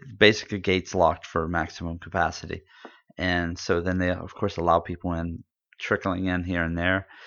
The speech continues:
But if you happen to be one of those people and you were really looking forward to, you know, taking your kids in to see the Magic Kingdom, and you walk up at ten thirty in the morning only to find out that the parks are closed,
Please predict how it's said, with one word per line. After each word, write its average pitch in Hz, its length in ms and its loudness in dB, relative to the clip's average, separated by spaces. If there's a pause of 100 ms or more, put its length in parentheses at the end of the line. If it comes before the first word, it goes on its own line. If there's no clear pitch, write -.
(240)
But 95 120 4
if 80 100 -6
you 95 100 2
happen 95 240 6
to 90 60 0
be 92 140 2
one 95 140 2
of 90 60 0
those 90 140 -4
people 95 300 -2
and 92 80 0
you 85 80 -2
were 85 140 0
really 85 220 -2
looking 87 320 -4
forward 92 440 0 (580)
to, 87 220 -2 (160)
you 98 200 -6
know, 85 260 -6
taking 104 280 -2
your 87 100 -2
kids 101 260 0
in 95 140 0
to 87 80 -4
see 101 160 -2
the 92 80 -2
Magic 92 320 0
Kingdom, 120 440 -2 (560)
and 98 140 0
you 95 100 0
walk 98 280 6
up - 120 0
at - 120 -2
ten 107 240 2
thirty 113 640 6
in 98 140 0
the 98 80 2
morning 101 560 4
only 90 180 -2
to 90 100 -4
find 87 320 0
out 85 280 2
that - 160 -8
the 82 80 -6
parks - 400 -4
are 85 80 -2
closed, 98 600 -2